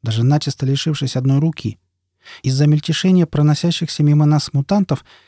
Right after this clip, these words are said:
Кальтер поздно заметил их мстительного собрата, скачущего за нами против течения живой волны — и потому среагировал малость запоздало.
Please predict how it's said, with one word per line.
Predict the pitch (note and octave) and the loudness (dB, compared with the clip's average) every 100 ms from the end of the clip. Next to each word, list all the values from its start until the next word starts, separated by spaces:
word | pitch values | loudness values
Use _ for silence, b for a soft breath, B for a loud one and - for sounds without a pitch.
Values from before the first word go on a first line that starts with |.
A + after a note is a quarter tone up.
| - | -4
Кальтер | F#3 - F#3 F3 - | -2 -2 -6 -6 -2
поздно | F#3+ C#3 A#2 | 0 0 0
заметил | A2 C#3 C#3+ A#2+ | 2 2 2 -2
их | A2+ B2+ - | -4 -4 -2
мстительного | B2+ - D3 C#3 B2 A#2+ | -4 -4 -4 0 0 0
собрата, | - D3+ D3 G#2 - | -2 -2 0 -2 -6
скачущего | - A#2+ - G2+ G#2+ G#2 | -6 -6 -6 -8 -6 -6
за | G#2+ | -2
нами | B2 C3+ A2 | 0 2 0
против | - A#2+ A2+ - | -2 -4 -4 -8
течения | A#2+ - A#2+ A2+ | -8 -4 0 0
живой | A2+ A#2+ A2+ | 0 0 0
волны — | A#2+ B2+ A#2+ G2+ - _ _ _ _ | 0 2 2 0 -6 _ _ _ _
и | G#2+ | -10
потому | A2 - G#2+ E3+ | -8 -2 0 2
среагировал | - A2+ G#2 B2+ D#3 C3+ G#2+ | 0 -4 -2 -2 0 0 0
малость | A#2+ C3+ B2 | 0 0 -2
запоздало. | C3 C3+ D3+ C#3+ B2 F2+ | -4 -2 -2 0 -2 -2